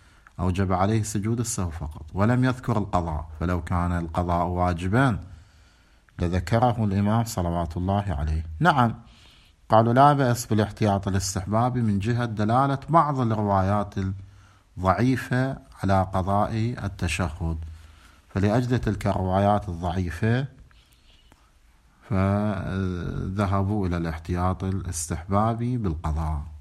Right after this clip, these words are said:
إذن من نسي التشهد لا يجب عليه قضاؤه، لكن يجب عليه أن يأتي بسجدتي السهو كما، آه، يأتي في الفصل اللاحق،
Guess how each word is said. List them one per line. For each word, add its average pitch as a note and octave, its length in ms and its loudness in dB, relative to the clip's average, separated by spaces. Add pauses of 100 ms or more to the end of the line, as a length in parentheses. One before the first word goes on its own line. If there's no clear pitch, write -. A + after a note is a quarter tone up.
(1080)
إذن C3 320 4
من B2 280 4
نسي B2 320 2
التشهد A2 640 -2
لا G#2+ 240 2
يجب G2 240 -2
عليه F2+ 320 0
قضاؤه، G#2+ 720 0
لكن F#2 320 -2
يجب F#2+ 280 0
عليه F2+ 440 0
أن E2+ 60 -2
يأتي G#2 400 -2
بسجدتي F2 600 -2
السهو G#2 400 -4 (1040)
كما، A#2+ 540 2 (160)
آه، F#2+ 680 -2
يأتي G2+ 560 0
في F#2+ 340 -4
الفصل G2 500 -4
اللاحق، D#2+ 460 -2